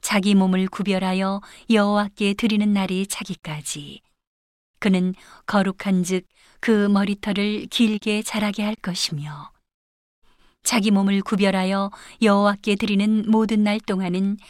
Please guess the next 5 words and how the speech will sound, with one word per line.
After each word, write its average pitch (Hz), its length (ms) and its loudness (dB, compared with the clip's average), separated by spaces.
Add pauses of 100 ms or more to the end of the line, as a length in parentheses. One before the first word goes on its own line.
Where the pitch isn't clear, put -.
(260)
시체를 214 580 -2
가까이 - 480 -4
하지 190 240 -4
말 202 180 0
것이요. 151 720 -8